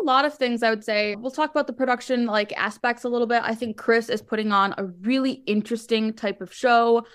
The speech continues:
I think this is gonna be a version of Inherit the Wind. If you have seen it before, I think this is gonna be a really unique, standout version that you've not seen before, because we are, we're just, we're simplifying it. We're not having, like, a lot of props. We're not having all the bells and whistles.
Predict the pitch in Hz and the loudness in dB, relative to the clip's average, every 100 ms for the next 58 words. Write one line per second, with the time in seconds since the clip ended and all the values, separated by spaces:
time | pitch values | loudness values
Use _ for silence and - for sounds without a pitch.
0 | _ - 214 226 220 220 214 226 220 214 | _ -8 -2 -2 -2 -10 -8 -6 -4 -4
1 | 196 208 208 214 208 196 196 208 202 185 | -4 -2 -2 -4 -4 -4 -4 -4 -2 -2
2 | 202 202 208 208 208 202 214 190 - 214 | -2 -2 0 0 -2 -4 -4 -4 -4 -6
3 | 202 196 - 202 196 196 - 196 202 202 | -6 -10 -6 -2 0 0 -2 -6 -10 -10
4 | 208 208 208 196 180 175 226 226 202 175 | -14 -10 -8 -8 -8 -4 -2 -2 -4 -6
5 | 202 202 202 - - 202 196 190 - 190 | -6 -4 -6 -10 -14 -10 -4 -2 -2 -4
6 | 190 202 185 180 196 180 - 202 196 190 | -6 -8 -8 -6 -2 -2 -4 -10 -10 -10
7 | - 190 190 185 - - _ 214 226 220 | -8 -2 -2 -2 -6 -20 _ -4 0 0
8 | 214 226 247 165 240 262 262 - 254 240 | 2 2 2 -2 -6 -8 -10 -6 -6 -4
9 | 240 262 254 208 196 175 180 208 220 220 | -4 -6 -4 -4 -4 -6 -6 -4 0 0
10 | 226 220 214 202 196 190 185 185 - 185 | 0 -2 -2 -6 -8 -6 -6 -6 -6 -6
11 | 190 - 202 214 220 214 202 202 185 190 | -6 -8 -6 0 0 0 -4 -4 -4 -6
12 | 185 190 190 190 185 185 185 180 | -2 -2 -2 -4 -6 -4 -4 -4